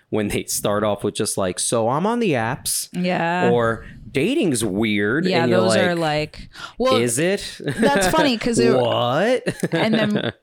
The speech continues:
Speaker 1: <laughs>
Speaker 2: um, we don't spend too much time on that. This is gonna be a shorter episode, unfortunately, but,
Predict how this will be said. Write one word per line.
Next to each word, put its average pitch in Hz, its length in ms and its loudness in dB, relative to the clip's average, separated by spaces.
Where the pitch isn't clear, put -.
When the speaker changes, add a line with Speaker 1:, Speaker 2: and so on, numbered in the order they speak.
Speaker 1:
<laughs> - 180 -20
Speaker 2:
um, 170 760 0
we 208 120 0
don't 214 160 2
spend 185 260 -4
too 226 120 0
much 165 200 -2
time 160 220 0
on 156 100 0
that. 156 220 0
This 185 180 2
is - 60 -4
gonna 202 100 2
be 160 140 0
a - 20 -2
shorter 151 320 0
episode, 147 400 -2
unfortunately, 156 600 -2
but, 151 360 -2